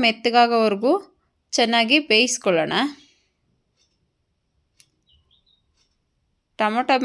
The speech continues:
ಮೆತ್ತಗಾದ್ಮೇಲೆ ಇದೆರಡು ನಿಮಿಷ ಆರಕ್ಕೆ ಬಿಡೋಣ. ಒಂದು ಜಾರ್ ತಗೊಂಡು ಅದಕ್ಕೆ ಧನಿಯಾ ಪುಡಿ, ಒಂದು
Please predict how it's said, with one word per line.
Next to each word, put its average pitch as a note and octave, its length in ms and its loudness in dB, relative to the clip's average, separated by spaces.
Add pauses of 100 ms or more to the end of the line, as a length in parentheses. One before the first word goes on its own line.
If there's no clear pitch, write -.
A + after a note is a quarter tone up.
ಮೆತ್ತಗಾದ್ಮೇಲೆ G3 680 0 (260)
ಇದೆರಡು A3 360 0
ನಿಮಿಷ A#3 180 -4 (140)
ಆರಕ್ಕೆ G#3+ 320 0
ಬಿಡೋಣ. E3+ 220 -2 (4000)
ಒಂದು A#3 280 -4
ಜಾರ್ A3+ 280 0
ತಗೊಂಡು F#3+ 380 0 (240)
ಅದಕ್ಕೆ A3+ 280 -2 (180)
ಧನಿಯಾ A3+ 300 0
ಪುಡಿ, G3+ 260 -2 (2250)
ಒಂದು A3+ 160 -2